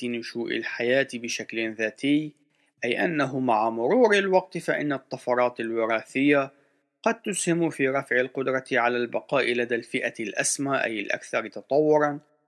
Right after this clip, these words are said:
بين أفراد الصنف. يجب أن ندرك بأن الانتقاء الطبيعي يمكن أن يكون فاعلًا فقط في حالة كائن حي قادر على إنتاج سلالة أو نسل،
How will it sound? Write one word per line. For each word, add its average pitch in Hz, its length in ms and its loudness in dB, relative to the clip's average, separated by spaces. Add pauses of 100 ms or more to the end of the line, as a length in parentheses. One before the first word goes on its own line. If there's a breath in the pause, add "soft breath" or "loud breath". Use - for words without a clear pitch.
(160)
بين 214 240 4
أفراد 104 440 -4
الصنف. 92 640 -6 (720)
يجب 120 320 -2
أن 120 260 2
ندرك 185 580 2 (520)
بأن 220 300 2
الانتقاء 151 680 2
الطبيعي 131 680 0
يمكن 147 680 0
أن 113 120 -4
يكون 117 400 -4
فاعلًا 147 680 2 (560)
فقط 220 360 4
في 127 220 -4
حالة 147 560 0
كائن 147 500 0
حي 139 380 0
قادر 131 600 0
على 117 300 0
إنتاج 117 460 -2
سلالة 113 760 -2 (100)
أو 120 180 -2
نسل، - 340 -4